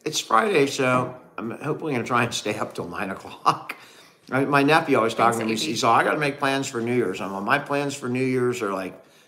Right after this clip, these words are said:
Speaker 1: ten o'clock, I'm gonna be in bed."
Speaker 2: <laughs> We don't ever stay up anymore. New Year's is a different breed these days.
Speaker 1: I mean, I've done it. I've stayed, like, not slept on New Year's Eve for enough nights that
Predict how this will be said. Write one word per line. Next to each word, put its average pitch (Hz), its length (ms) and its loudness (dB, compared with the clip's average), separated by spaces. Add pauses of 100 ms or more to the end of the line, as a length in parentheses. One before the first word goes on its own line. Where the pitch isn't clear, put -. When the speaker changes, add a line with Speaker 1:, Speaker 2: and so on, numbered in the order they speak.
(140)
Speaker 1:
ten 127 160 -2
o'clock, 123 500 -4
I'm 98 160 -10
gonna 101 140 -8
be 92 120 -6
in 82 140 -8
bed." 71 400 -14 (540)
Speaker 2:
<laughs> 180 60 -10 (880)
We 240 160 -2
don't 349 300 -6
ever 165 280 -4
stay 151 320 -8
up 143 180 -6
anymore. 131 540 -8 (180)
New 147 120 -8
Year's 147 400 -10
is 139 160 -16
a 120 100 -14 (220)
different 160 520 -12
breed 135 440 -10
these 131 260 -12
days. 117 240 -12
Speaker 1:
I - 40 -12
mean, 120 140 -2
I've 120 200 -2
done 135 200 2
it. 123 140 -4
I've 113 160 -2
stayed, 135 460 2 (440)
like, - 380 -14
not 131 280 4
slept 127 440 2
on 95 140 -2
New 95 80 -4
Year's 92 280 -4
Eve 87 200 -6
for 90 140 -6
enough 98 300 -2
nights 95 460 -4
that - 320 -12